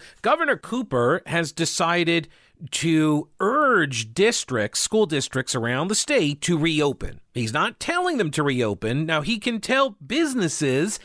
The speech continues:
that they, you know, gotta shut down and when they open and how much they can open, how many people they can have, and, like, all of this other stuff. He can dictate terms for everything else, but not the school districts, which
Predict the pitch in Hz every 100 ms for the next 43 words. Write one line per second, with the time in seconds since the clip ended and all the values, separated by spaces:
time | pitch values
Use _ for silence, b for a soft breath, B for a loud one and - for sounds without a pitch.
0 | B B B 147 131 147 147 147 b b
1 | - 127 107 117 107 110 - 117 - 208
2 | 220 220 196 127 107 107 107 - 190 202
3 | 202 190 185 117 92 101 110 113 196 -
4 | 190 180 175 165 156 135 110 95 - 226
5 | 214 208 190 180 170 170 170 143 104 B
6 | B B 120 - 151 175 233 233 214 254
7 | 262 233 175 151 185 196 160 214 - 220
8 | 214 - 202 190 - 190 _ 220 262 277
9 | 269 269 294 285 277 - 285 277 269 233
10 | 254 233 180 160 160 - - - - 147
11 | 135 160 180 180 175 160 180 170 143 -
12 | 165 127 107 - - - - - b b
13 | b 170 175